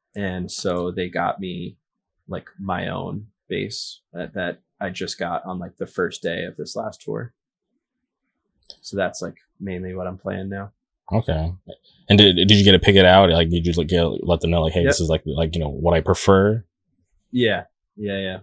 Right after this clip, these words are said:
Speaker 1: They just, they had a couple different colors. I like precision basses, like, uh, in general, the most.
Speaker 2: Mm-hmm.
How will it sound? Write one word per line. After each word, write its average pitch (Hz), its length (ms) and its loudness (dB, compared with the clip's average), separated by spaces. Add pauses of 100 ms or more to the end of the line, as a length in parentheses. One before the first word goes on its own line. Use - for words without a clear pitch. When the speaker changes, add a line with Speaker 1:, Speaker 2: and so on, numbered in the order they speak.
(160)
Speaker 1:
They 113 100 0
just, - 240 -4
they 127 100 2
had 135 100 4
a 113 80 -2
couple 107 300 -4
different 98 340 -6
colors. 95 460 -6
I 113 60 0
like 120 260 0 (640)
precision 95 480 -4
basses, 101 720 -4
like, 95 280 -8 (960)
uh, 92 440 -4 (560)
in 98 160 -8
general, 98 540 -4 (100)
the 98 80 -6
most. 101 440 -6 (240)
Speaker 2:
Mm-hmm. 85 400 -2